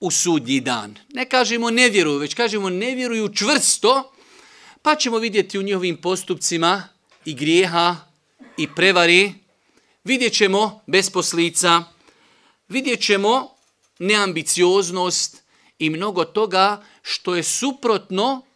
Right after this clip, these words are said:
potpunom i čvrstom vjerovanju u sudnji dan. <clears throat> Jedan velik dio Kur'ana – pa mogli bi skoro pa i kazati da nema stranice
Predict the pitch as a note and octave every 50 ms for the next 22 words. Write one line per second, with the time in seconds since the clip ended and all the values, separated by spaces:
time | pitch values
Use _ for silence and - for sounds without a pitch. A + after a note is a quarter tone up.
0 | _ _ _ - G3 A3 A#3+ A#3+ A#3+ - G3+ G3 F#3+ F#3 F3+ F3+ - - E3 D3+
1 | - - E3+ G3+ G#3 G#3 - - F#3 E3+ D#3 D#3 F3+ F#3 F3 E3 E3 D#3+ D#3+ E3
2 | F3 F3+ F#3 - - - _ _ - E3+ D3+ - - E3 E3+ D#3 C#3 C#3+ D3+ C#3
3 | C#3 C3+ C3 A#2 A#2 - _ - - - - D3+ C3 A#2 F#2+ - - _ _ _
4 | _ _ _ _ - - - - _ _ _ _ _ _ _ _ _ _ - -
5 | - - - - _ _ _ _ _ _ _ _ _ _ _ _ - C4 D#4+ D4+
6 | C#4+ C#4+ - _ _ _ _ _ _ _ _ _ _ - G3 G3+ D4+ E4 D#4+ D4
7 | A#3 F3 E3 G#3+ A3+ G3+ E3+ - - F3+ F3 - - D#3+ D#3+ D#3 D3+ D3+ C#3+ B2
8 | A2 - - - - - - - - _ _ _ _ _ _ _ _ _ _ _
9 | _ _ _ _ _ _ _ _ _ _ _ _ _ _ _ _ - A3+ A#3 C4
10 | D#4+ E4 B3 C4+ A3+ A3 F3+ - - - G3+ G#3+ C#4 A#3 - - G3 F#3+ F3+ -
11 | - - F#3 G3 A3 A3+ G3 G#3 G3 G3 - - F#3 F3+ F3+ F3 _ _ _ _
12 | _ _ _ - C#3 F3 G3 A3+ C4+ C#4+ C#4 A#3 - - - - G3+ G#3 A#3+ C4
13 | A#3 D#3+ - - - D#3 C#3+ C3+